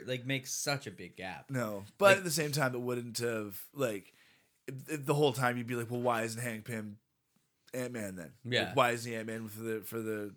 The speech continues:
Speaker 2: the, the Avengers? 'Cause, you know, screw this Lang guy. This other guy created the stuff, right?"
Speaker 1: Yeah.
Speaker 2: I,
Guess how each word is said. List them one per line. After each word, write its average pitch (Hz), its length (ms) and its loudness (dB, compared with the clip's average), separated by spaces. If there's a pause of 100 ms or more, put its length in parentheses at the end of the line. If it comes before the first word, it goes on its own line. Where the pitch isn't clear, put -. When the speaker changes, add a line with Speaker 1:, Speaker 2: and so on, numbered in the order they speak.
(140)
Speaker 2:
the, 104 380 -6 (440)
the 90 80 -8
Avengers? 101 400 -4
'Cause, 92 340 -8 (100)
you 104 100 -4
know, 95 160 -6
screw - 300 -6
this 104 260 -8
Lang 113 260 -6
guy. 98 200 -2
This 107 160 -8
other 104 180 -6
guy 104 160 -4
created 110 340 -4
the 90 60 -8
stuff, 90 300 -8
right?" 113 180 -4 (120)
Speaker 1:
Yeah. 135 180 -2 (200)
Speaker 2:
I, 147 120 2